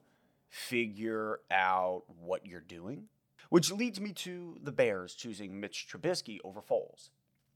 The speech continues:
Personally, I didn't see it coming. I did not see the Bears choosing Trubisky over Foles.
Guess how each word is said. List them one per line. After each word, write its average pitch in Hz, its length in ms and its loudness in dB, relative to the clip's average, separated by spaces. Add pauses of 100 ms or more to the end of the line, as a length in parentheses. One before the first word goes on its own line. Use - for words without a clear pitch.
Personally, 208 380 8
I 151 120 10
didn't 147 160 2
see 135 140 0
it 110 100 -2
coming. 85 220 -12 (100)
I 135 160 10
did 139 240 -2
not 143 360 4
see 151 120 0
the 123 120 -2
Bears 117 520 4
choosing 104 640 -4 (680)
Trubisky 110 420 0
over 90 180 -10
Foles. 120 560 6